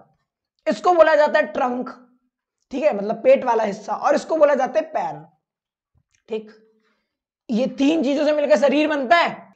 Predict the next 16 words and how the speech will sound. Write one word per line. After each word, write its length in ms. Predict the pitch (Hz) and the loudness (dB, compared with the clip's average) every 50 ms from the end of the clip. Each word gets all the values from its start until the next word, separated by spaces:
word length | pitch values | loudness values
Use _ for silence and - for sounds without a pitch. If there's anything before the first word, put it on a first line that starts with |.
| _ _ _ - | _ _ _ -8
इसी 220 | 285 214 - 381 | -6 -2 0 0
तरीके 260 | 381 339 330 302 349 311 | 2 2 2 2 2 0
से 60 | 311 | 0
आपको 120 | 285 269 | 0 0
एक 120 | - 214 185 | -2 0 0
बात 240 | 208 208 220 214 | 0 0 0 -2
समझनी 360 | 254 254 240 233 202 190 208 214 | -2 -4 -4 -2 -2 -2 -2 -2
होगी, 260 | 208 202 202 233 247 | -2 -2 -2 -2 -2
जो 100 | 247 294 | -4 -4
equity 360 | 233 262 175 - 294 320 349 | -4 -4 -4 -2 -2 -2 0
and 180 | 359 359 339 311 | -2 0 2 2
liability 300 | 294 262 269 254 311 - | 0 0 0 -2 -4 -4
साइड 200 | 285 254 240 214 | -4 -2 -2 -2
होती 180 | 196 - - 233 | -2 -4 -4 -6
है 60 | 240 | -6
ना, 280 | 247 185 170 - _ | -6 -8 -10 -14 _